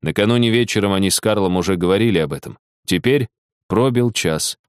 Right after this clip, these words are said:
Йоакупа. В девять сорок пять в дверь постучала Рита и принесла кофе и чай.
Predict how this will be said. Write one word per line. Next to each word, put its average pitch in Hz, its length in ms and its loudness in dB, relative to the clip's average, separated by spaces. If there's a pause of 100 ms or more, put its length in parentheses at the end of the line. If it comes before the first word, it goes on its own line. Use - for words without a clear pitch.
Йоакупа. 80 760 -4 (720)
В 85 140 -2
девять 151 300 4
сорок 151 320 2
пять 113 220 2
в 80 100 -6
дверь 120 260 2
постучала 110 580 0
Рита 90 260 0
и - 160 -6
принесла 92 500 -2
кофе 85 360 -4
и 87 60 -6
чай. 69 300 -6